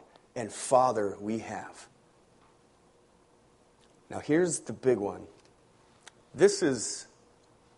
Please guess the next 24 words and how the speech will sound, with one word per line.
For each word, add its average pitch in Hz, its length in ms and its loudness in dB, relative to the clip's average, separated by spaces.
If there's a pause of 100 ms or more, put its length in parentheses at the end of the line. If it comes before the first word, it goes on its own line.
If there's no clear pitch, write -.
(380)
a 120 60 -8
difficult 110 560 2
one 101 160 -4
for 98 340 -4
us. - 280 -10 (1300)
Even 202 520 6 (300)
the 127 80 2
decisions 131 920 0 (200)
of - 200 -18
people. - 400 -10 (1400)
Every 226 420 6
decision 180 800 2 (460)
is 127 160 -2
directed 127 560 2
by 123 180 8
God. 104 480 4
In 113 80 -6
Proverbs 165 600 8 (260)
twenty-one, 175 480 6
verse 151 220 4
one, 160 220 6
we 139 140 6
read 156 420 2
that 135 340 6